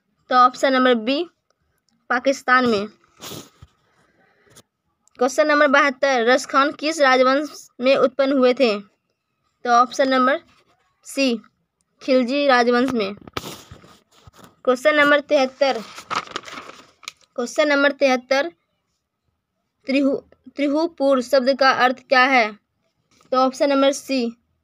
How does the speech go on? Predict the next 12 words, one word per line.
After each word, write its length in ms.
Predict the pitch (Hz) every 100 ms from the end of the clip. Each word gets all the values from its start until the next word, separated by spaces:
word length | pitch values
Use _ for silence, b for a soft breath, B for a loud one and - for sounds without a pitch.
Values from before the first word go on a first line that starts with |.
| _ _ _ _ _ _ _ -
तीनों 360 | 269 269 269 277
लोक। 320 | 269 262 240 - _ _ _ - - - - _ - - - _ _ _ _ _ _ _ -
क्वेश्चन 300 | 247 247 302
नंबर 220 | 294 294
चौहत्तर, 640 | 285 294 262 269 277 226 208 _ _ _ _ _ _ _ _ _ -
ठटे 420 | 269 254 294 311
विदेशी 680 | 269 262 262 262 262 294 269
हाट, 480 | 247 247 247 233 - _ _ _ _ _ _ _ _
ठटे 380 | - 262 262 311
विदेशी 680 | 254 262 262 269 - 311 349 _ -
ठाट 360 | - 254 277 294
सब 440 | - - 277 226